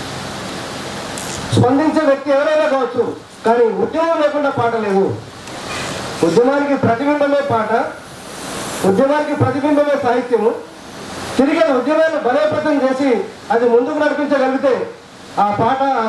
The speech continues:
సాహిత్యము, ఆ కళలు అవి విజయవంతం అవుతాయి. మిత్రులారా,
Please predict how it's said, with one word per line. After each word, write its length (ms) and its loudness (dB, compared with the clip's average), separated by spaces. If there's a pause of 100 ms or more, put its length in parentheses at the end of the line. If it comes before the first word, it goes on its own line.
సాహిత్యము, 480 2 (920)
ఆ 20 2 (140)
కళలు 260 2 (120)
అవి 180 -2 (420)
విజయవంతం 480 2
అవుతాయి. 240 -2 (3500)
మిత్రులారా, 480 2